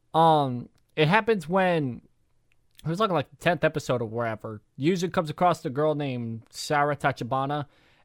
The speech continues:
and Mei comes on, comes up to Nina Tachibana, which, again, domestic girlfriend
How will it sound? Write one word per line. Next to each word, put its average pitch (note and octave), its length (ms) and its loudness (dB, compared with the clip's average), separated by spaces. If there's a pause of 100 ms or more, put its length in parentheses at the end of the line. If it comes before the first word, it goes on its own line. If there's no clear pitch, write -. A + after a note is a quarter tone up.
(180)
and C3 720 -4 (340)
Mei C#3 500 0
comes C3+ 380 -4
on, C3 480 -4 (120)
comes D#3 240 0
up - 160 -2
to A#2+ 360 -2
Nina C3 560 -4 (300)
Tachibana, A#2 600 -4 (500)
which, - 500 -4
again, C3+ 640 2 (2250)
domestic D3+ 360 -2
girlfriend C3 460 0